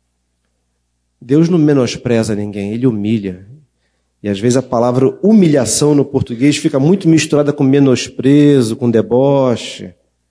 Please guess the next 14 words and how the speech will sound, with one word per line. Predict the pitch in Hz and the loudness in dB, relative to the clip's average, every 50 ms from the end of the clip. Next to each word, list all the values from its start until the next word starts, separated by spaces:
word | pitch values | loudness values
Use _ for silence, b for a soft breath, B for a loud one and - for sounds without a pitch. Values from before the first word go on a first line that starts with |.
| _ _ _ _ _ _ _ _ _ | _ _ _ _ _ _ _ _ _
por | _ 110 104 - | _ -10 -10 -6
causa | - - 113 117 113 113 110 - - - - _ _ _ _ _ _ _ _ _ _ _ _ _ _ _ _ _ | -4 -2 0 0 0 0 -2 -2 -4 -8 -18 _ _ _ _ _ _ _ _ _ _ _ _ _ _ _ _ _
das | 117 117 117 | -4 -4 -4
situações | - 120 107 - 113 107 - - - 131 135 135 - | -4 -6 -6 -4 -4 -4 -4 -4 -2 -2 -2 -2 -4
que | - | -8
passamos | 135 - 110 - - - 127 127 123 113 107 | -8 -8 -6 -6 -4 -2 0 0 0 0 0
na | 101 | -2
escola, | 98 - - - - 151 160 165 147 131 117 | -4 -6 -8 -6 -4 -2 0 0 0 0 -2
na | 107 104 | -2 -4
infância. | 104 - - - 160 175 175 156 - 190 220 | -6 -8 -6 -4 -2 0 0 0 -2 -2 -2
"Ah, | - | -2
ele | 269 247 | -2 0
me | 240 247 | 2 2
humilhou." | 254 247 226 185 175 175 180 196 202 196 170 135 - - - - - | 4 4 2 2 0 0 0 2 2 2 2 -2 -4 -10 -20 -20 -20